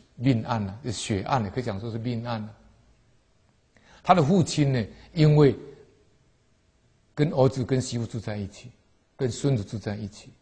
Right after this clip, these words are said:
但因为他父-，父亲的这个老妻呢，在两年前呢死掉了，那寂寞，就娶了一个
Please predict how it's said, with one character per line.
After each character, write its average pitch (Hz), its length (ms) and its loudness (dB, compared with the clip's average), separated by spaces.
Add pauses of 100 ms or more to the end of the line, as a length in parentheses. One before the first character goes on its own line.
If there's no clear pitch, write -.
(640)
但 160 180 -2
因 160 100 2
为 160 60 6
他 151 140 4
父-， 143 240 0 (640)
父 170 200 -2
亲 139 240 0
的 117 200 0 (580)
这 147 120 -2
个 117 180 0 (1040)
老 104 200 4
妻 151 260 2
呢， 135 120 4 (1800)
在 143 140 4
两 107 180 0
年 120 160 -2
前 104 180 -4
呢 95 80 -6
死 - 240 -14
掉 110 220 -2
了， 95 120 -12 (880)
那 123 120 -4
寂 113 260 -2
寞， 123 200 0 (920)
就 156 120 4
娶 147 280 0
了 120 120 4
一 156 140 2
个 127 200 2